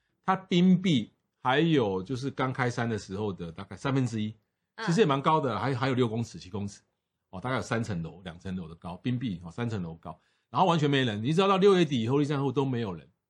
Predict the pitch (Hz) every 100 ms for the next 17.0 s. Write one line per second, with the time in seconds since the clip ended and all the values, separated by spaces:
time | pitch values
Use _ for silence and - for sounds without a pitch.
0 | _ _ _ 269 294 294 - 294 196 208
1 | 180 - - 170 180 - 82 110 190 202
2 | 208 180 113 151 160 - 160 156 151 139
3 | 110 101 123 104 101 104 - 160 147 113
4 | 120 87 73 80 _ _ _ _ _ 101
5 | 113 185 240 165 170 226 233 226 233 170
6 | 139 156 117 - 165 160 117 104 90 87
7 | 120 110 226 262 240 196 220 214 226 -
8 | 220 - 214 196 _ _ _ _ - 71
9 | - 175 170 - _ _ - 147 226 202
10 | 220 175 120 135 185 180 - 175 165 107
11 | 101 139 104 87 101 - 104 92 98 -
12 | - 208 165 - 214 147 175 202 113 -
13 | 156 - 147 104 127 139 107 95 120 -
14 | 82 - 92 110 92 127 117 92 113 123
15 | 123 120 131 98 85 95 90 - 117 95
16 | 247 233 208 208 247 254 269 247 226